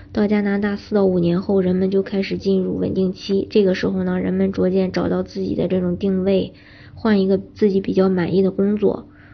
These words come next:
从此呢，生活开始发生这种质的变化：旧车换新车，租房变买房。当然了，我说的这个四五年也不是时间那么准啊，有的人一到两年过来以后也买房了。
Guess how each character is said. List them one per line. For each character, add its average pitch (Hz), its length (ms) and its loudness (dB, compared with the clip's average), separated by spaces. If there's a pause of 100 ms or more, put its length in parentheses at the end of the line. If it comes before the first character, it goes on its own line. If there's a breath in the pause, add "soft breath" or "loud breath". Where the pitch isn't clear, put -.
(200 loud breath)
从 208 220 2
此 208 160 -2
呢， 185 320 -2 (120)
生 214 300 0
活 196 140 2
开 202 180 -2
始 196 160 -6
发 208 380 -4
生 202 160 -2
这 196 80 0
种 185 160 0
质 - 180 0
的 196 140 2
变 175 240 -2
化： 202 280 -4 (300 loud breath)
旧 214 160 2
车 202 240 0
换 208 220 2
新 202 200 0
车， 202 360 0 (320 loud breath)
租 214 160 4
房 185 260 2
变 196 200 2
买 180 180 -2
房。 - 380 -6 (600 loud breath)
当 240 160 2
然 190 160 2
了， 180 240 -4 (380)
我 - 180 0
说 233 220 0
的 226 120 2
这 220 160 4
个 202 100 0
四 - 240 -6
五 208 160 -2
年 180 540 -4 (220)
也 208 160 4
不 208 160 4
是 240 200 0
时 220 200 2
间 226 220 0
那 226 80 0
么 196 220 0
准 - 300 0
啊， - 180 -4
有 196 180 4
的 226 140 4
人 220 220 2
一 220 80 0
到 233 140 2
两 190 200 0
年 202 160 -2
过 226 140 2
来 196 80 0
以 - 120 -4
后 196 220 0
也 190 180 0
买 190 180 0
房 - 160 -8
了。 - 280 -12